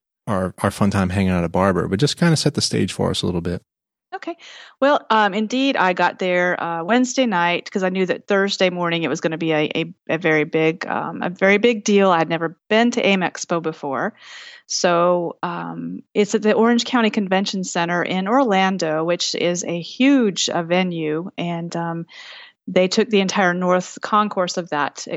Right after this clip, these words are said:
Speaker 2: uh, convention center. Um, got in there and, you know, honestly, I was so excited. I got in and, of course, it's everything motorcycle, all the
Speaker 1: Mm.
Speaker 2: brands, all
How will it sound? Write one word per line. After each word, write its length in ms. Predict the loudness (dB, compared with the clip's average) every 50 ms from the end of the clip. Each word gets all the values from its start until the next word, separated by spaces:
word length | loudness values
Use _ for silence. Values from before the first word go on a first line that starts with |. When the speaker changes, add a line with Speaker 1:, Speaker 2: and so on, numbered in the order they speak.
| -8
Speaker 2:
uh, 200 | -4 -4 -4 -4
convention 520 | -4 -4 -2 0 0 0 0 -2 -6 -8 -6
center. 380 | -6 -4 -4 -2 -4 -6 -6 -8 -16 -20 -20 -20 -20 -20 _ _ _ _ 2
Um, 320 | 4 4 6 4 4 4
got 220 | 4 4 4 6
in 220 | 6 6 6 6 4
there 440 | 4 4 4 4 4 4 2 2 0
and, 200 | 0 -2 -2 0
you 140 | 0 2
know, 120 | 2 2 2
honestly, 580 | 2 2 2 2 0 0 2 2 4 4 4
I 60 | 4 2
was 180 | 2 0 -2
so 200 | -2 -2 0 0
excited. 580 | 0 -2 -4 -6 -4 -2 -2 0 0 0 0 0
I 80 | 0
got 240 | 0 0 0 0 0
in 380 | 2 2 2 2 2 2 0 0
and, 120 | -2 -4 -6
of 40 |
course, 260 | -4 -2 -2 -2 -2 -4
it's 120 | -4 0
everything 500 | 0 2 4 2 2 2 2 0 0 2
motorcycle, 640 | 2 2 2 2 2 0 0 -2 -2 -2 -2 -4 -2
all 400 | 0 0 0 0 2 2 2 2
the 80 | 0
Speaker 1:
Mm. 60 | -2 -2
Speaker 2:
brands, 840 | 0 0 2 2 2 2 0 0 -2 -2 -4 -6 -8 -12 -14 -14 -18 _ _
all 120 | -6 -4